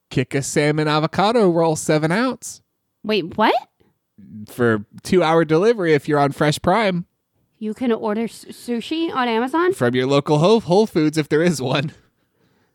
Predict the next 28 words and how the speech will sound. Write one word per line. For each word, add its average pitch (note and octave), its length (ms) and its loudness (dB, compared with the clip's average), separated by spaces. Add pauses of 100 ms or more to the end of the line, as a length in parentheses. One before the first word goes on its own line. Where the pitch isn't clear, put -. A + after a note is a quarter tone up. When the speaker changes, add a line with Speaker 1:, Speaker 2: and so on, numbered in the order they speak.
Speaker 2:
Okay. B3 540 0 (120)
Speaker 1:
Uh, D3+ 140 -4
you D3+ 220 4
know? D#3 240 2 (160)
Speaker 2:
Huh. - 440 2
Speaker 1:
You're E3 80 -2
not, D#3+ 240 2
not E3 380 0
you E3 260 -12
catching, E3+ 340 -2
you E3 100 0
know E3 80 4
what E3 60 4
I E3+ 40 0
mean? B3 200 -2 (460)
Speaker 2:
I G4 100 0
Speaker 1:
It's B4 160 4
su-, A4+ 80 4
Speaker 2:
guess. - 100 -6
Speaker 1:
it's - 240 -4
sushi A3+ 320 0
on F3+ 80 2
Amazon. C#3+ 540 -2 (260)
I'll C#3 80 0
show F#3 140 0
you E3+ 100 4
the C#3 60 0
picture. - 460 -4